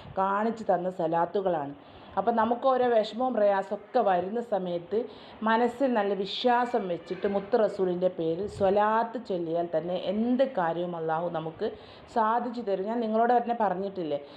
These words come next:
സ്വലാത്ത് ചൊല്ലിയിട്ടാണ് എനിക്ക് ഉംറ ചെയ്യാൻ വരെ, അൽഹംദുലില്ലാ, അള്ള എനിക്കതിനുള്ള വഴി അള്ള കാണിച്ചു തന്നത്. അത്രക്കും ഫലം കിട്ടും നമുക്ക് സ്വലാത്ത്. എന്താന്ന് വെച്ചാൽ, നമ്മൾ കുറച്ചൊക്കെ ചൊല്ലും ഓരോ ദിവസവും, അത് എല്ലാ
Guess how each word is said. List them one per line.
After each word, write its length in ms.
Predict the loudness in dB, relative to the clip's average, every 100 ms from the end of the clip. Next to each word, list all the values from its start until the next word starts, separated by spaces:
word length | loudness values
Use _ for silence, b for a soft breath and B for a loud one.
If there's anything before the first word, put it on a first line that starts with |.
| B 0
സ്വലാത്ത് 560 | 2 4 2 0 -2 0
ചൊല്ലിയിട്ടാണ് 600 | 0 2 0 2 0 -2
എനിക്ക് 360 | -6 -8 0 2
ഉംറ 360 | 2 2 2 0 -2
ചെയ്യാൻ 360 | -2 -2 -2
വരെ, 200 | -2 0 0
അൽഹംദുലില്ലാ, 760 | 0 -2 -4 -2 -2 0 0 0
അള്ള 220 | -2 0
എനിക്കതിനുള്ള 640 | 0 -2 0 2 4 4 4
വഴി 380 | 4 4 4 2 -2
അള്ള 220 | -2 -4
കാണിച്ചു 440 | -4 -4 -4 -2
തന്നത്. 380 | 0 0 -2 -6 -12 B B B -4
അത്രക്കും 640 | -4 -2 -2 0 0 -2 0
ഫലം 360 | 2 4 2 0
കിട്ടും 220 | -4 -4
നമുക്ക് 300 | -4 -4 -4
സ്വലാത്ത്. 460 | 0 4 2 2
എന്താന്ന് 480 | 0 0 2 2 2
വെച്ചാൽ, 300 | 0 0 0
നമ്മൾ 220 | 0 -2
കുറച്ചൊക്കെ 560 | 2 2 0 0 0 2
ചൊല്ലും 420 | 0 0 0 0
ഓരോ 200 | 2 2
ദിവസവും, 480 | 0 -2 -6 -6 -10 B B B
അത് 160 | 0 0
എല്ലാ 480 | 0 0 2 2